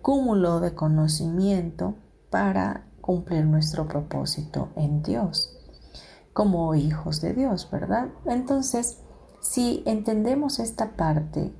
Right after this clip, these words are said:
que ya tú tienes una inspiración ilimitada y tú tienes un poder creativo ilimitado, puedes hacer que esta ley sea,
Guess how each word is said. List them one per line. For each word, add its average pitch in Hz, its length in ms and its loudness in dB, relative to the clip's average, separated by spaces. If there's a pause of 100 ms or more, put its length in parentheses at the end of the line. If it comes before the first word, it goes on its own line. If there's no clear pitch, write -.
(120)
que 175 340 -2 (360)
ya 240 400 -2 (380)
tú 247 200 0
tienes 202 540 2
una 202 220 2
inspiración 180 1040 0
ilimitada 175 1300 0
y 170 100 -4
tú 180 140 -2
tienes 185 380 0
un 202 160 2
poder 170 480 -2
creativo 165 500 -4
ilimitado, 175 840 0 (640)
puedes 285 360 2
hacer 214 560 -2 (320)
que 214 220 2
esta 214 360 -2
ley 185 460 0 (580)
sea, 175 600 0